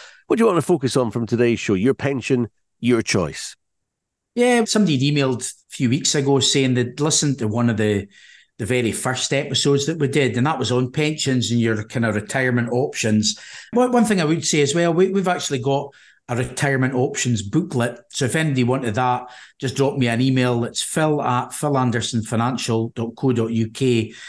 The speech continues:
Speaker 2: It's just called Retirement Options Booklet. We can send that out.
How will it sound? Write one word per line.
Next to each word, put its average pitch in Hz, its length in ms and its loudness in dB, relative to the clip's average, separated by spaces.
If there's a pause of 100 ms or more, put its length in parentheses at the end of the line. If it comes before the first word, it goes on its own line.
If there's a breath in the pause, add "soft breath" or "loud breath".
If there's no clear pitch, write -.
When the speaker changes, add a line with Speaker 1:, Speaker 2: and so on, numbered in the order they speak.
(140 loud breath)
Speaker 2:
It's 113 200 -4
just - 160 -2
called 123 260 0
Retirement 123 460 -2
Options 120 440 -2
Booklet. 127 440 -2
We 131 80 -2
can 131 140 -2
send 131 320 0
that 127 260 -2
out. 127 100 0